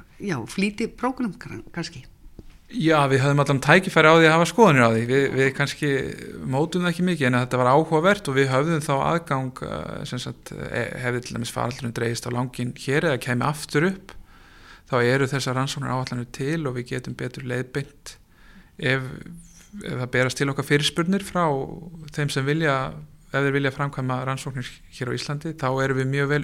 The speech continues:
Speaker 2: upplýst um og höfum lært af þessum hóp og, og höfum verið í samskiptum. Og það kom sérstaklega til þess einnig þegar flytja átti inn lyf hér sem átti nota í meðferðinni, þó ekki sem klínísk lyfjarannsókn.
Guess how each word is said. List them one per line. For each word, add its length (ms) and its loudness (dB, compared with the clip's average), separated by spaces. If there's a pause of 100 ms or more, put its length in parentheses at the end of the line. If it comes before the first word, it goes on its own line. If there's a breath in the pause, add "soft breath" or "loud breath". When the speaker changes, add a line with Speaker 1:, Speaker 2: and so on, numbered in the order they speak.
(120)
Speaker 2:
upplýst 480 -4
um 160 0
og 160 -4
höfum 160 -4
lært 320 -6
af 320 -4 (800 loud breath)
þessum 240 -4
hóp 560 -6
og, 120 -8 (160)
og 80 -2 (120)
höfum 200 -4
verið 160 -8
í 100 -6
samskiptum. 580 -10 (540 loud breath)
Og 80 -8
það 160 -6
kom 140 2 (100)
sérstaklega 560 0
til 240 2
þess 220 2
einnig 640 0 (800)
þegar 300 -2 (340)
flytja 380 0
átti 180 -2
inn 160 0
lyf 320 2
hér 240 0 (640 loud breath)
sem 160 0
átti 180 0
nota 560 2
í 80 2
meðferðinni, 460 0
þó 260 0
ekki 320 -4
sem 240 -4
klínísk 300 -6
lyfjarannsókn. 600 -6